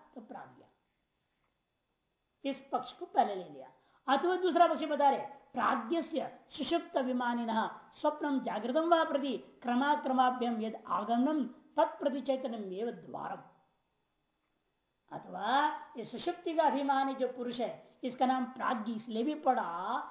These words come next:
क्योंकि यह क्रम और अक्रम कोई निश्चय नहीं।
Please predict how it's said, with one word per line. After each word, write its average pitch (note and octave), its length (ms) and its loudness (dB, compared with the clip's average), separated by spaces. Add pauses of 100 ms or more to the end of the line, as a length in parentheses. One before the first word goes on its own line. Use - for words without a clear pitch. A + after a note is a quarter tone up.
(220)
क्योंकि B3 1040 -4
यह B3+ 640 4 (320)
क्रम D#4+ 320 0
और D4+ 200 4
अक्रम C#4 420 6 (1500)
कोई A3+ 80 -6
निश्चय B3 280 -2
नहीं। D#4+ 200 0